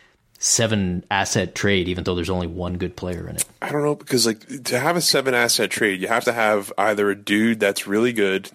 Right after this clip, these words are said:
Speaker 2: who's worth all of it, and you gotta build around it, or you have to have, like, the Toronto Maple Leafs tanking, where they're just gonna throw you a bunch of dudes with, like, giant contracts. And I don't know if there's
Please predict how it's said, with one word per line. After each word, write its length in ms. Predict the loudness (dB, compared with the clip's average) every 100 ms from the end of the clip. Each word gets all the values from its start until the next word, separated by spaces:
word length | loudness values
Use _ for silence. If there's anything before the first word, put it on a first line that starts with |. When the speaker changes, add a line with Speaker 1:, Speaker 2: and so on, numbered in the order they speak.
| -2
Speaker 2:
who's 180 | -2
worth 260 | 2 0 2
all 180 | 2 2
of 100 | 0
it, 80 | -4
and 80 |
you 80 | -2
gotta 100 | -2
build 240 | 0 0 0
around 300 | -2 -2 -4
it, 80 | -2
or 180 | 2 2
you 120 | 2
have 180 | -2 -2
to 80 | -2
have, 280 | 0 0
like, 200 | -4 -4
the 80 | -2
Toronto 320 | 0 2 2
Maple 280 | 2 0 0
Leafs 320 | -2 -2 -4
tanking, 600 | -2 0 0 0 -8 -10 -10 -14 -14 -18 _
where 160 | 0 2
they're 100 | 2
just 160 | 0
gonna 140 | 0 0
throw 260 | 0 2
you 160 | 2 2
a 60 | 2
bunch 260 | 0 0
of 140 | -4 -2
dudes 360 | 0 0 -2
with, 160 | -6 -2
like, 160 | -2
giant 300 | 2 2 2
contracts. 640 | 0 -2 0 -2 -2 -4 -6 -10 -20 -20 _
And 140 | -4 -2
I 60 |
don't 80 | 0
know 180 | 2 0
if 140 | 0
there's 280 | 0 0 0